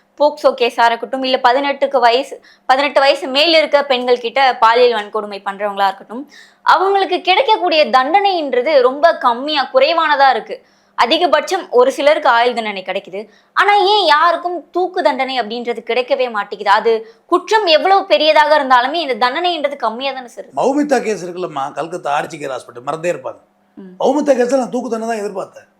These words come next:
Speaker 1: ம்.
Speaker 2: But அவங்க லைஃப் தான் கொடுத்தாங்க. இது ஒரு
Speaker 1: ம்.
Speaker 2: rare and rare case இல்லைன்ட்டாங்க. தமிழ்நாடு ஜுடிஷியல் மாரி எனக்கு அதுலயே ஒரு வருத்தம் தான். ஹேங்கிங் கொடுத்துட்டு போக வேண்டியது தானே?
Speaker 1: அது ஏன் பண்ண மாட்றாங்க சார்?
Speaker 2: அரிது அரிதான வழக்குன்னு சுப்ரீம் கோர்ட்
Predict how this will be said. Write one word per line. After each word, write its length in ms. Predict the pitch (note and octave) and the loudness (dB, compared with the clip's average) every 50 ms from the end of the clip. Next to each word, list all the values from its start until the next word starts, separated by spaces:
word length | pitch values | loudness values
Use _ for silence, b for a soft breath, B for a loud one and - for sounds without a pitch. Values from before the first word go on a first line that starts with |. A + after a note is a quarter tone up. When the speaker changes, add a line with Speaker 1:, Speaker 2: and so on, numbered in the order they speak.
| _ _ | _ _
Speaker 1:
ம். 480 | G#3+ A3+ A3+ A3 G3+ F3+ F3 F#3 F3+ | -14 -12 -10 -10 -12 -14 -16 -16 -16
Speaker 2:
But 80 | F3 F#3 | -10 -8
அவங்க 160 | G3+ F#3 F3+ | -8 -6 -4
லைஃப் 220 | F3+ G3 A#3 - | -4 -6 -6 -4
தான் 160 | A3 A#3 A3 G3 | -8 -8 -8 -8
கொடுத்தாங்க. 340 | F#3 E3+ F3 D#3+ D3+ C#3+ C#3+ | -12 -14 -14 -14 -14 -16 -16
இது 120 | E3 G3 | -6 -4
ஒரு 100 | A#3 A#3 | -2 -2
Speaker 1:
ம். 40 | G#3+ | 0
Speaker 2:
rare 200 | A3 B3 C4 C4+ | 2 2 2 2
and 160 | C4 A#3+ - | 2 0 -2
rare 220 | G#3+ A3 A3 G3 - | -4 -6 -6 -6 -6
case 220 | G3+ F#3 - F#3 | -8 -8 -8 -10
இல்லைன்ட்டாங்க. 420 | F3+ F3 E3+ D#3 D3 C#3+ C3 B2+ _ _ _ _ _ _ _ _ _ _ _ _ _ _ _ _ | -10 -10 -10 -12 -12 -16 -16 -18 _ _ _ _ _ _ _ _ _ _ _ _ _ _ _ _
தமிழ்நாடு 440 | _ D#3 F3+ A#3+ C4 D4 C#4+ - C4 | _ -10 -8 -2 0 0 0 0 -2
ஜுடிஷியல் 480 | - B3 G#3 A#3 - - G#3+ G#3 G3 | -6 -6 -8 -8 -8 -8 -8 -8 -8
மாரி 180 | G3+ G#3 A3 A3 | -8 -8 -6 -6
எனக்கு 240 | G#3 F#3 F3 - D#3 | -6 -6 -6 -6 -6
அதுலயே 380 | D3+ F3+ G#3 B3 C4 B3 A#3 | -6 -4 -4 -4 -4 -2 -2
ஒரு 120 | G#3+ F3+ E3 | -6 -6 -6
வருத்தம் 360 | D#3+ E3+ E3+ - F#3 E3+ C#3 | -8 -10 -8 -10 -12 -12 -12
தான். 160 | A#2+ G#2+ - _ _ _ _ _ _ _ _ _ | -20 -20 -20 _ _ _ _ _ _ _ _ _
ஹேங்கிங் 320 | - G3+ B3+ B3+ C4+ A#3+ | -8 -6 -4 -4 -6 -6
கொடுத்துட்டு 260 | G3 G#3+ G#3 G3 A3+ F3+ | -8 -10 -10 -10 -10 -8
போக 80 | F#3+ | -6
வேண்டியது 320 | - D4 D4 F3+ D#3 D3+ C#3 | -6 -6 -6 -8 -10 -10 -14
தானே? 120 | B2+ B2 _ _ _ - _ | -14 -18 _ _ _ -16 _
Speaker 1:
அது 300 | - A#3 C#4 D4+ D4+ E4 | 0 0 0 2 0 0
ஏன் 200 | F#4 G#4+ B4 A#4 | 0 0 0 0
பண்ண 300 | E4+ D4 C#4 C#4+ C#4 C4 | -2 -4 -4 -6 -8 -8
மாட்றாங்க 320 | G#3+ G#3 G3 F#3+ F#3 F#3+ | -8 -10 -14 -14 -14 -18
சார்? 260 | F#3 - _ - _ _ _ _ _ _ _ _ _ _ _ _ _ _ _ _ _ _ _ _ _ _ | -20 -20 _ -20 _ _ _ _ _ _ _ _ _ _ _ _ _ _ _ _ _ _ _ _ _ _
Speaker 2:
அரிது 340 | _ D#3+ G#3 C4+ D4 C4+ C4+ | _ -2 -2 -2 0 2 2
அரிதான 320 | B3 - - A#3 A#3+ A#3 | 0 2 2 0 0 2
வழக்குன்னு 300 | A3 G3+ G3+ G3+ G3+ G#3 | 0 -2 -4 -6 -10 -14
சுப்ரீம் 280 | G3+ E3+ F3 E3+ G3+ G3 | -16 -16 -14 -14 -14 -10
கோர்ட் 180 | F3+ E3 - | -10 -12 -12